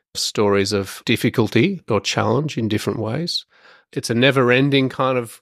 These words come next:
ministry. It, it won't sustain itself resource-wise. You're not growing leaders from it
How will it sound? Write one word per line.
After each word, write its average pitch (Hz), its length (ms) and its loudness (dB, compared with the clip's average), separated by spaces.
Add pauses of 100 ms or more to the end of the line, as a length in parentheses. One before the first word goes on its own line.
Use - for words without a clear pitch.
ministry. 131 580 -4
It, 131 160 -4 (460)
it 131 100 -6
won't 120 280 0
sustain 123 480 0
itself - 760 0
resource-wise. 113 1300 -2
You're 123 140 -4
not 120 340 -2
growing 113 400 2
leaders 110 760 -2 (160)
from 110 360 0
it - 320 -4